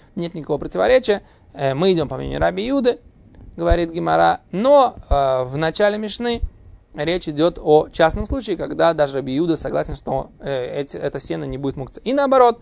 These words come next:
можно объяснить нашу Мишну и по Раби Шимону, что, э, в Рейше, в начале нашей Мишны, речь идет про стандартное сено, а в конце, в конце нашей Мишны речь идет, э, о, э, неких, э, очень дорогих,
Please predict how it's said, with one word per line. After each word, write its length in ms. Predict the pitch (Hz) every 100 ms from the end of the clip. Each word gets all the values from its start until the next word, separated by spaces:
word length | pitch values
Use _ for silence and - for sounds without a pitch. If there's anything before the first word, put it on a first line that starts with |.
| - - -
можно 260 | 185 233 240
объяснить 300 | 202 196 214
нашу 200 | 220 202
Мишну 220 | 226 302
и 60 | 285
по 140 | 254
Раби 200 | 254 247
Шимону, 420 | 233 247 214 185 - - _
что, 420 | - - 143 135 - - - - _ _
э, 500 | - 139 131 120 120 120
в 360 | 175 143 - -
Рейше, 460 | 143 190 156 147
в 40 | 139
начале 360 | 147 180 151
нашей 180 | 135 -
Мишны, 220 | 143 -
речь 260 | 147 170 156
идет 180 | 139 127
про 80 |
стандартное 560 | 151 156 151 143 147 143
сено, 340 | - 220 269 - - -
а 120 | 156
в 80 | 160
конце, 580 | - 214 233 311 285 285 - - _ - - - - - - - - - - -
в 80 | -
конце 400 | 165 170 240 247
нашей 340 | 190 170 175
Мишны 440 | 170 165 185 196 - - -
речь 300 | 175 214 -
идет, 440 | 147 156 175 175 - -
э, 60 | -
о, 680 | 147 139 147 170 165 151 143
э, 340 | 151 135 131 131
неких, 500 | 151 156 151 139 - - _ _ -
э, 400 | - 131 123 120 143
очень 280 | 165 170
дорогих, 440 | 160 170 208 185